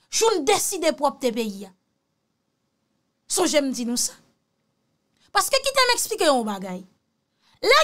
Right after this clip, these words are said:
ke gon moun ki chèf, madanm ni pa nan peyi a. Pitit li pa la. Lajan l ap vole yo, se pa nan peyi a l envesti. Se lòt kote la l envesti. E ou kapab wè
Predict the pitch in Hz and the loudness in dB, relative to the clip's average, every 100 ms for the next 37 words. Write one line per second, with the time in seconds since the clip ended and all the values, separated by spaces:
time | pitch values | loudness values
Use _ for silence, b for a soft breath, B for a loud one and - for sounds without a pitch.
0 | - 440 370 320 311 339 247 226 196 185 | 6 4 4 4 2 0 0 -2 -6 -12
1 | _ _ _ _ _ _ _ _ _ 403 | _ _ _ _ _ _ _ _ _ -2
2 | - 440 311 - - - _ _ _ _ | 0 0 -2 -6 -12 -16 _ _ _ _
3 | _ _ _ _ _ _ _ - 320 392 | _ _ _ _ _ _ _ -2 2 4
4 | 403 403 392 359 339 320 294 240 202 185 | 4 2 2 2 2 2 -2 -4 -6 -12
5 | - _ _ _ _ _ _ _ _ _ | -16 _ _ _ _ _ _ _ _ _
6 | _ _ - 427 - 415 381 359 349 226 | _ _ -2 -2 -2 -6 -2 0 2 0
7 | - _ _ _ _ _ _ _ _ _ | -6 _ _ _ _ _ _ _ _ _
8 | _ _ _ _ 277 370 403 403 440 427 | _ _ _ _ 0 4 4 2 2 2
9 | 294 392 339 339 330 - 320 320 320 311 | 4 2 4 2 2 0 0 0 0 -2
10 | 285 262 247 240 233 - 359 233 - - | 0 -2 -2 -4 -6 -2 -2 -2 -6 -18
11 | _ _ _ _ _ _ _ - 359 302 | _ _ _ _ _ _ _ -2 2 4
12 | 330 - 311 277 262 220 214 196 - 220 | 2 2 -4 -2 -2 -2 -4 -8 -8 -10
13 | 185 185 _ _ _ _ 339 359 466 453 | -12 -16 _ _ _ _ 2 4 6 6
14 | 403 370 381 | 4 6 2